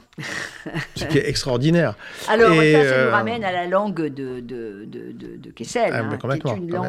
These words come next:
Speaker 2: complètement.
Speaker 1: euh, euh, très classique quand même. Euh,
Speaker 2: Riche.
Speaker 1: et riche. Voilà. Vous nous lisez, euh, cher Jean-Marc, euh,
Speaker 2: Ouais.
Speaker 1: Souvira, euh, bon, voilà, un, un petit bout de page pour,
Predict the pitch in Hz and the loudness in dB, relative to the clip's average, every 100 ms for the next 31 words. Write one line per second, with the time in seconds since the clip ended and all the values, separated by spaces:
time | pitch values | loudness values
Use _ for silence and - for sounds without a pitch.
0 | 185 - 165 165 151 - - - _ - | -4 -4 -4 -4 -8 -14 -20 -20 _ -12
1 | 170 170 165 156 - _ _ _ - - | -10 -10 -10 -12 -16 _ _ _ -12 -6
2 | 453 - 202 - 190 - - 147 127 180 | -6 -6 -8 -8 -12 -14 -10 -10 -8 -10
3 | 359 - _ _ _ _ 147 143 139 127 | -14 -18 _ _ _ _ -8 -6 -6 -8
4 | 123 117 127 117 - - - _ - - | -8 0 0 0 -4 -10 -20 _ -20 -14
5 | - 180 143 - - - 123 180 160 151 | -6 -4 -4 -8 -10 -12 -2 0 2 0
6 | 196 294 311 311 277 415 415 330 294 - | 0 2 4 4 2 0 0 0 -2 -8
7 | - - - 269 - 240 220 233 226 214 | -18 -20 -12 -6 0 0 0 0 0 0
8 | - 196 160 143 165 202 202 214 262 233 | 0 2 4 4 0 -4 0 4 4 2
9 | 190 180 180 180 170 156 196 190 208 151 | -2 -4 -4 -4 -2 -2 0 0 0 -2
10 | 170 190 165 180 185 285 240 - 294 277 | -2 -4 -4 -8 -8 -8 -8 -4 -4 -4
11 | - 226 | -8 -12